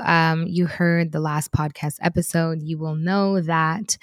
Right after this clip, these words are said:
we were in Orlando. We took the kids to a surprise trip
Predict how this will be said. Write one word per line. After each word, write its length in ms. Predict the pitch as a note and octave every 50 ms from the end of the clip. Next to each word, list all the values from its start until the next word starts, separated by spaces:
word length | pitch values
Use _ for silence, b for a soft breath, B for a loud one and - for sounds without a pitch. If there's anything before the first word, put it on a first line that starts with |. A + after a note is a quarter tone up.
| B B B B B B B B B
we 140 | F#3+ A3+ B3
were 140 | C4+ D4 -
in 180 | - A#3 A#3
Orlando. 540 | A#3 A3+ A3 G#3 G3+ G3+ G3+ G3+ G3+ G3+ G3+
We 100 | G3 F#3+
took 160 | - - F3
the 240 | E3+ F#3 F3 G3 F#3+
kids 420 | - - - F#3 F3+ E3 - - -
to 360 | - - - E3+ E3 D#3+ E3+ -
a 160 | - D#3 D#3
surprise 640 | D3 - - - - - - D#3 D3+ D3+ D3+ D3+ -
trip 240 | - - - D3+ -